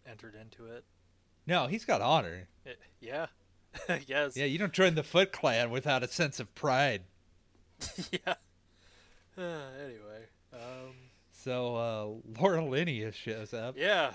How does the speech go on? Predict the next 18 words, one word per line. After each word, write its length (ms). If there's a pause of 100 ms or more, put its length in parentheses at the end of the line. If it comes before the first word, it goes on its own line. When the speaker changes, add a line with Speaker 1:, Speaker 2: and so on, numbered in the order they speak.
(120)
Speaker 1:
which 160
is 240
Speaker 2:
She 160
has 160
a 60
Speaker 1:
surprising. 80
Speaker 2:
char-, 180 (1500)
she 140
has 160
a 20
character 380
name, 320
but 240
she's 220
just 180
here 180
now. 360 (200)
Speaker 1:
Um, 60